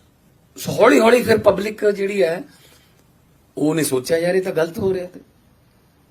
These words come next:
ਤੇ ਜਦੋਂ ਅਸੀਂ ਟਰਾਈ ਕੀਤਾ ਸਾਡੇ ਵਰਗਿਆਂ ਨੇ ਕਿ "ਚਲੋ ਯਾਰ ਕੁਛ ਕਰੀਏ,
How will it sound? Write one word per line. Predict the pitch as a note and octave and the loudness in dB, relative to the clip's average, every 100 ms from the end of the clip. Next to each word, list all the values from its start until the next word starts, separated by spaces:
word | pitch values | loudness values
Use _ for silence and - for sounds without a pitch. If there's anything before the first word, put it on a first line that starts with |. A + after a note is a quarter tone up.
| - | -12
ਤੇ | B2+ | -2
ਜਦੋਂ | E3 F#3 | 8 8
ਅਸੀਂ | E3 F#3 F#3 - - | 8 2 -4 -12 -2
ਟਰਾਈ | D3 D3+ | 2 2
ਕੀਤਾ | D#3+ D#3+ E3 D#3+ D3 - _ | 0 -4 -2 -2 -2 -6 _
ਸਾਡੇ | - C3 C#3+ | -6 -2 0
ਵਰਗਿਆਂ | C#3+ C#3 D3 | -2 -2 -2
ਨੇ | C#3+ C#3+ | -2 -4
ਕਿ | |
"ਚਲੋ | C#3+ D3 | -2 -2
ਯਾਰ | D3 C3 E3 | 0 -2 -6
ਕੁਛ | - D#3 D#3 | -14 -16 -8
ਕਰੀਏ, | D#3 D3+ D#3+ D#3+ | -6 -4 -6 -8